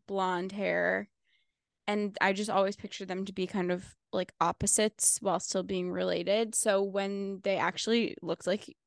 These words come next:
kind of related, I was like, "No, <laughs> that's not what they're supposed to look like."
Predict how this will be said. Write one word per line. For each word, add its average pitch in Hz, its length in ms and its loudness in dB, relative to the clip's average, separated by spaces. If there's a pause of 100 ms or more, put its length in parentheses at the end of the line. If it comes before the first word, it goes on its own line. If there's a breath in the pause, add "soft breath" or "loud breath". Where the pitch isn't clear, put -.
(200)
kind 165 260 -2
of - 180 -6 (120)
related, 180 480 2
I 185 100 4
was 196 160 2
like, 131 180 -4 (160)
"No, 254 540 8 (160)
<laughs> - 160 -14
that's 240 240 4
not 233 260 8
what 233 160 6
they're 269 140 6
supposed 233 380 -2
to 233 60 -4
look 220 140 -4
like." 180 260 -2